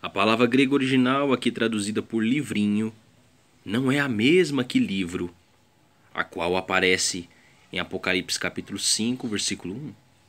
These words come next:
Pois aquele primeiro rolo tinha gravado um conteúdo que precisava ser comunicado, profetizado às nações, enquanto este rolo menor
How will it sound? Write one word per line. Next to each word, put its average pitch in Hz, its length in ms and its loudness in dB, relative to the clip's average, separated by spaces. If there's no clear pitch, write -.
Pois 107 220 0
aquele 156 400 2
primeiro 165 1040 4
rolo 101 600 2
tinha 107 220 0
gravado 101 500 2
um 104 80 -4
conteúdo 101 800 -2
que - 80 -8
precisava 107 540 0
ser 143 400 2
comunicado, 95 760 -4
profetizado 113 840 -2
às 104 200 0
nações, 104 800 -6
enquanto 104 480 0
este 131 240 4
rolo 117 520 2
menor 98 520 -2